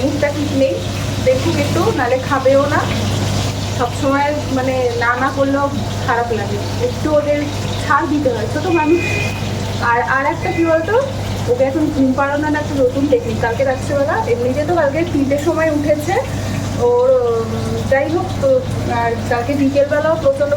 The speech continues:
পরিমাণে ছাদে গিয়ে দৌড়াদৌড়ি করেছে, প্লাস কালকে দেখলেই ব্লগে যে ও বা-, পাপার সাথেও ঘরে খেলছিল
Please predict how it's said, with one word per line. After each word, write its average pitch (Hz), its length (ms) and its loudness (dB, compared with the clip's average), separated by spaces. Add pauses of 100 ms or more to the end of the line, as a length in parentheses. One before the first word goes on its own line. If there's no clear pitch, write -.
পরিমাণে 294 420 0
ছাদে 254 220 0
গিয়ে 269 180 -2
দৌড়াদৌড়ি 254 480 2
করেছে, 294 380 0
প্লাস 269 200 0 (480)
কালকে 247 240 2
দেখলেই 262 420 2
ব্লগে 240 260 0 (1400)
যে 226 360 2
ও 240 320 4 (200)
বা-, 220 200 0
পাপার 233 260 0
সাথেও 277 240 2
ঘরে 269 240 2
খেলছিল 247 440 0